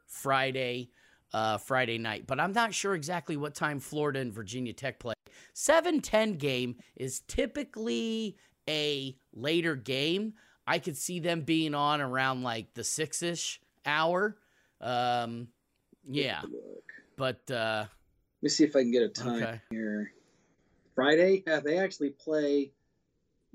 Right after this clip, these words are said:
Speaker 2: before Ohio State.
Speaker 1: No kidding.
Speaker 2: I, they play at twelve fifteen.
Speaker 1: Wow. Okay. Well.
Speaker 2: Twelve fifteen P M.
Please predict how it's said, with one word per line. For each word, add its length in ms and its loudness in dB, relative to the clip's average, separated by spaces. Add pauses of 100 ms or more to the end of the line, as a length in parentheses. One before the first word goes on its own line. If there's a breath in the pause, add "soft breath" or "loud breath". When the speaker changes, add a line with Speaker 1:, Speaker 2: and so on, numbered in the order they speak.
(120)
Speaker 2:
before 420 6
Ohio 360 6
State. 400 0
Speaker 1:
No 340 0
kidding. 540 -4 (1400)
Speaker 2:
I, 60 -14 (160)
they 120 0
play 260 -2
at 100 -8 (160)
twelve 380 2
fifteen. 160 6
Speaker 1:
Wow. 540 2 (160)
Okay. 580 -6
Well. 300 -4 (220)
Speaker 2:
Twelve 220 0
fifteen 420 4
P 320 2
M. 280 -2